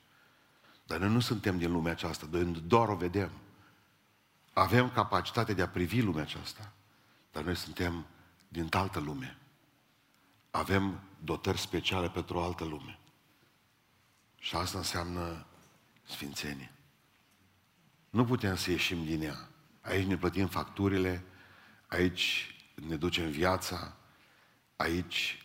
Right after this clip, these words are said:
ne facem citostaticele. Asta e lumea. Aici ne câștigăm pâinea. Aici ne îngropăm speranța sau ne ridicăm. Asta e lumea.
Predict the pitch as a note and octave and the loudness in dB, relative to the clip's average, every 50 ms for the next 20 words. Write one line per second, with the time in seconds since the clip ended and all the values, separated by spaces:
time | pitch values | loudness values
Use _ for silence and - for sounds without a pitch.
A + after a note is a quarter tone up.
0 | - - - E2 D#2 - - E2+ E2 - E2 C#2+ - D2+ C#2+ - D2 C#2+ - - | -16 -12 -10 -10 -6 -4 -4 -2 -2 -2 -2 -2 -4 -4 -4 -4 -4 -2 0 2
1 | F#2+ F2+ F2+ - D#2+ - - E2+ E2 E2 D#2+ - - - - A2+ - - B2 B2 | 2 2 2 -2 -4 -4 -4 -2 -2 -4 -4 -6 -8 -6 -6 -6 -4 -2 -2 -2
2 | A#2+ - - - - - - - - - - - _ _ _ _ _ _ _ _ | -2 -2 -4 -8 -12 -14 -18 -20 -20 -20 -20 -20 _ _ _ _ _ _ _ _
3 | _ - D#2+ D#2 D#2 D#2 F2 F2 F2 F2 E2+ - - E2+ D2+ E2+ E2+ E2 - F2+ | _ -8 -6 -4 -4 -2 -4 -2 -2 -2 -2 -2 -2 -2 0 0 -2 -2 0 0
4 | F2 E2+ E2 D2+ C#2 - - - - - _ _ _ _ _ _ _ _ _ _ | 0 0 0 -2 -6 -10 -14 -20 -20 -20 _ _ _ _ _ _ _ _ _ _
5 | _ _ _ _ _ _ _ _ _ _ _ _ _ _ _ _ _ _ _ _ | _ _ _ _ _ _ _ _ _ _ _ _ _ _ _ _ _ _ _ _
6 | _ _ _ _ _ - - D#2+ F2 F#2+ G2 F#2+ - - - - - - - - | _ _ _ _ _ -4 0 4 4 4 4 4 0 -2 -2 -4 -8 -14 -14 -6
7 | F2 F2 F2+ E2+ E2+ E2+ D#2+ D2+ - - F#2 F2+ F2 - - - E2 D#2 E2+ E2+ | 0 2 2 4 4 4 2 2 2 2 0 0 0 -2 -4 -4 -2 0 0 0
8 | F2 F2 E2 - - F2 E2 D2+ - - - - - - - - - _ _ - | 0 -2 -4 -6 -8 -8 -8 -10 -12 -16 -20 -20 -20 -20 -20 -20 -20 _ _ -10
9 | - - D2+ D2+ D#2+ D#2 D2 D#2+ D2+ D#2 D2+ - - F#2 - - - - - - | -8 -6 -4 -2 -2 0 0 0 -2 -2 -4 -2 -2 -2 -2 -2 -6 -12 -20 -20
10 | - - - - _ _ _ _ _ _ _ _ _ _ _ - _ _ _ _ | -20 -20 -20 -20 _ _ _ _ _ _ _ _ _ _ _ -20 _ _ _ _
11 | _ _ _ _ _ _ _ _ _ _ _ _ _ _ _ _ _ _ A3+ C4 | _ _ _ _ _ _ _ _ _ _ _ _ _ _ _ _ _ _ _ _
12 | E4 _ _ _ _ _ _ _ _ _ _ _ _ _ _ _ _ _ _ _ | _ _ _ _ _ _ _ _ _ _ _ _ _ _ _ _ _ _ _ _
13 | _ _ _ - A2 A2+ - - A2 A2+ G2+ D#2+ D#2 - | _ _ _ -10 -8 -8 -6 -4 -4 -4 -4 -4 -6 -10